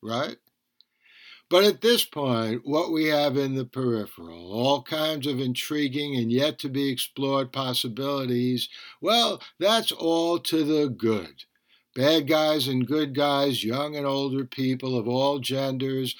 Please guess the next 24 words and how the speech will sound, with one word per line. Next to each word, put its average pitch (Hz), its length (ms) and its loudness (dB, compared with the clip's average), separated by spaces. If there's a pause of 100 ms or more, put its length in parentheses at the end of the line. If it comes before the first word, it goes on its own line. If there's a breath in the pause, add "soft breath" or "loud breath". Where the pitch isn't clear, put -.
(240 loud breath)
and 127 260 0
lots 151 320 0
of 139 160 -6
people 147 360 -2
and 123 180 -2
things 139 380 -2
in 151 200 -2
between, 98 720 -8 (320 loud breath)
all 180 360 4
caught 135 580 0 (240 loud breath)
up 147 420 2
as 117 360 0
players 151 680 -2
and 127 240 -2
creators 135 800 0
of 113 160 -4
a 113 120 -4
blurry 139 680 -2
matrix 147 720 -2 (280 loud breath)
that's 110 280 -2
slowly 151 720 2
coming 135 760 -4
into 117 380 -4
focus. - 760 -8